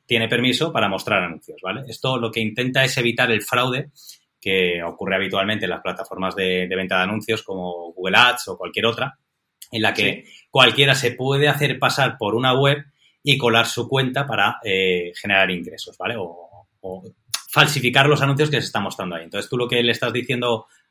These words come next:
Speaker 1: a AdSense con ese archivo, que es como el robots T X T famoso, para
Speaker 2: Sí.
Speaker 1: las directivas y tal de, de crawleo, pues aquí lo mismo, pero en el que dices, "Oye,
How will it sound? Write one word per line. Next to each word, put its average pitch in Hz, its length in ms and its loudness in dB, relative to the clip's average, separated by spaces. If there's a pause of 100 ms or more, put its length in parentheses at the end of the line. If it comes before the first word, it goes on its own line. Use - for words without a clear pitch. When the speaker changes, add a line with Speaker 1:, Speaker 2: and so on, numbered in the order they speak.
(100)
Speaker 1:
a 117 160 10
AdSense 101 420 0
con 90 320 -4
ese 101 160 -2
archivo, 139 560 0 (100)
que 110 60 -2
es 104 100 -2
como 98 200 -4
el 90 100 0
robots 135 400 0
T 135 120 2
X 123 260 -2
T 135 140 0
famoso, 139 540 -2 (460)
para 110 460 4
Speaker 2:
Sí. 110 60 0
Speaker 1:
las 110 180 2
directivas 120 680 4
y 113 80 -2
tal 117 160 0
de, 107 260 0
de 104 140 -4
crawleo, 143 400 0 (520)
pues 113 200 2
aquí 120 200 2
lo 147 120 6
mismo, 170 360 4
pero 160 280 4
en 131 100 2
el 117 160 0
que 110 300 4
dices, 110 400 -2
"Oye, 113 380 2